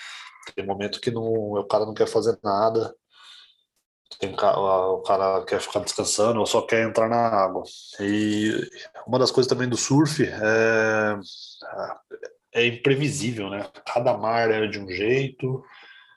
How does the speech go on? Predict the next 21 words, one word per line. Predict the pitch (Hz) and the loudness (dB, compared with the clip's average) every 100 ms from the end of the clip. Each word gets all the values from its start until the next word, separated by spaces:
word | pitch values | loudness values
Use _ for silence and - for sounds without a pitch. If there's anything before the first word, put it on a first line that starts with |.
| _ _ - | _ _ -2
cada | 113 120 120 113 | 2 2 2 2
dia | 98 104 139 143 120 | 0 0 4 4 4
o | 104 | 2
mar | 110 110 110 | 2 2 2
tá | 101 | -2
de | 92 | 0
uma | 101 92 | -2 -2
forma, | - 101 117 123 127 131 127 117 | 0 4 4 4 0 -4 -6 -6
diferente | - - 120 123 123 | -6 -2 -2 -2 0
da | 120 | 0
próxima | - 117 - 113 | 2 0 0 -4
etapa, | - 110 104 104 | 2 2 2 -2
que | - | 0
é | |
a | 107 | 0
próxima | 110 104 107 | 2 0 -2
etapa | - 101 107 | 0 0 0
que | - | -8
eu | 110 | -2
tô | 107 | 0
indo, | 104 135 131 104 | 0 0 0 -2